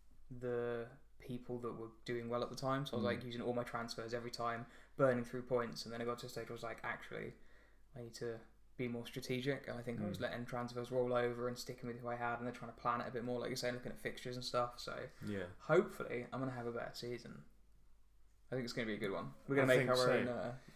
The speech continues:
Speaker 1: little league, aren't
Speaker 2: Yeah,
Speaker 1: we?
Speaker 2: we're gonna make our own little league. Um, and we're, what did we say? Our working title is F P L Almost.
Speaker 1: Yeah.
Speaker 2: Um, for Football Almost Daily. So we'll start our league. We will put out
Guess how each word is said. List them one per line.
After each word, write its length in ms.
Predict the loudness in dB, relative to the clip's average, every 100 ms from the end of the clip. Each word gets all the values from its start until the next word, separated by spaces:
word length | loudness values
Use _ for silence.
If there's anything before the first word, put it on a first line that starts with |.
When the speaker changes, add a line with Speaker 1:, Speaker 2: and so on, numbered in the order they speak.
| -8 0
Speaker 1:
little 200 | 4 6
league, 320 | 6 8 12
aren't 120 | 12
Speaker 2:
Yeah, 80 | 12
Speaker 1:
we? 80 | 8 6
Speaker 2:
we're 140 | 8
gonna 160 | 8 8
make 240 | 6 6
our 160 | 6 8
own 140 | 10 8
little 200 | 6 6
league. 500 | 6 6 4 0 -6 -14 -16 -10 0
Um, 520 | 4 6 6 4 0
and 240 | -2 -2 0
we're, 500 | 4 6 4 2 -2 -8 -6
what 180 | -6 -8 -14 -4
did 160 | -2 0
we 100 | -2
say? 360 | 0 2 4 6
Our 80 | 8
working 500 | 10 10 6 0 -2
title 380 | 2 2 2
is 160 | 0 0
F 220 | 0 -2 -2
P 140 | 2
L 160 | 4 4
Almost. 680 | 2 2 0 -2 -4 -6 -10 -16 -10 -8 -4
Speaker 1:
Yeah. 320 | 2 2 2 -4 -8 0
Speaker 2:
Um, 720 | 2 4 4 2 0 -2 -6 -12 -20 -20 -18 -12
for 320 | -6 -6 -6 -10 -14
Football 380 | -14 -6 -4 -4
Almost 340 | -4 -8 -6
Daily. 340 | -2 0 0 -4
So 220 | -6 -8
we'll 120 | -6
start 340 | 0 2 2 2
our 60 |
league. 320 | 4 4 4 2
We 100 | 4
will 280 | 8 8
put 240 | 6 0 0
out 340 | 0 0 -2